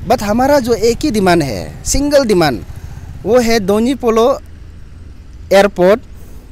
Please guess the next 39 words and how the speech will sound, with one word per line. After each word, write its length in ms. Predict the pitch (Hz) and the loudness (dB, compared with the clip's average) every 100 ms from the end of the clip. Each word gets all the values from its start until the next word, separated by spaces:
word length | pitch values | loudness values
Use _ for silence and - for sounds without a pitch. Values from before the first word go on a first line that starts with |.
| - - | -18 0
होलोंगी। 480 | 214 330 339 185 117 80 - - - - - - | 4 6 4 2 0 -2 -12 -16 -18 -18 -12 0
होलोंगी 280 | 220 302 294 | 2 4 2
को 120 | 269 | 0
जैसे 380 | 202 269 302 320 | 2 2 2 0
भी 80 | |
डालना, 260 | 269 196 190 | 2 2 4
वही 200 | 202 311 | 4 2
demand 280 | 220 170 156 | 0 0 0
है 60 | |
हमारा। 260 | 143 143 147 | -2 -6 -4
दोनी 280 | 170 226 285 | -2 -2 -2
पोलो, 220 | 262 240 | 0 0
आप 240 | - 185 | 2 0
एबीसीडी 500 | 180 196 233 269 220 | 2 0 2 -2 -2
भी 80 | 247 | -2
जब 120 | 202 | -2
तक 120 | 294 285 | -4 -4
लिखो 300 | 226 214 285 | -6 -2 0
ना, 140 | 170 | 0
कोई 200 | 143 180 | 0 0
भी 100 | 190 | 0
एबीसीडी, 540 | 185 202 208 196 185 | 0 0 -2 -4 -4
कोई 160 | 180 254 | 0 0
भी 100 | 330 | 2
डाल 200 | 233 165 | 2 2
दो 100 | 156 | 2
airport 280 | 143 147 131 | 0 -2 -4
का 100 | 135 | -4
नाम, 220 | 117 85 - - - - | -6 -10 -14 -18 -18 -10
उससे 200 | 185 277 | -2 2
हम 80 | 269 | 2
लोग 80 | 277 | 0
को 60 | |
कोई 180 | 247 330 | 0 0
फ़र्क 200 | 233 214 | 0 -2
नहीं 100 | 196 | -2
पड़ता 260 | 151 - 139 | -4 -4 -4
है। 60 | |
But 140 | 185 | -4